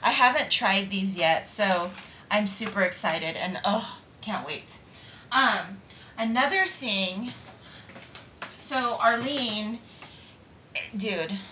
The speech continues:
Arlene, um, so she, she, whenever she does a haul video and she says,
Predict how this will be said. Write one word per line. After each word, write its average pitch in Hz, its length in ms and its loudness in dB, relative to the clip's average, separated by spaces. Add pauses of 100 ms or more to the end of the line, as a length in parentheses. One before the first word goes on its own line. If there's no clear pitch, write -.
(420)
Arlene, 190 520 -4 (360)
um, 214 400 0 (280)
so - 180 -4
she, 359 380 2 (100)
she, 285 300 0
whenever 285 320 0
she - 140 2
does 403 140 -4
a 370 40 2
haul 220 200 2
video 247 360 -4
and 233 140 -6
she 247 100 -8
says, 240 360 -6